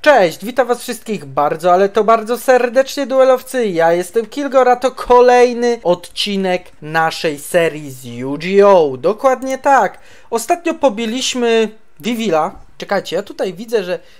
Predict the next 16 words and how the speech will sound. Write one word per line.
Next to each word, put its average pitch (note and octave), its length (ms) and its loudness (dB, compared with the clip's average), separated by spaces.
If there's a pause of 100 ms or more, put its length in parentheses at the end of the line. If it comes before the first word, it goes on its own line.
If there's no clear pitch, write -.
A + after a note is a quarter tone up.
delikatnie F#3 880 -12
ten F3+ 260 -14
mikrofon E3+ 580 -12
jest C#3+ 200 -16
za C#3+ 140 -8
głośno. C3+ 840 -14 (640)
O, C#3 260 -8
może D3 280 -12
w - 60 -20
ten F3+ 180 -6
sposób D3 440 -16
będzie C#3+ 320 -12
lepiej. C#3 400 -12 (420)
No D#4 80 -6
to G#4 140 -2
co? A3 380 -2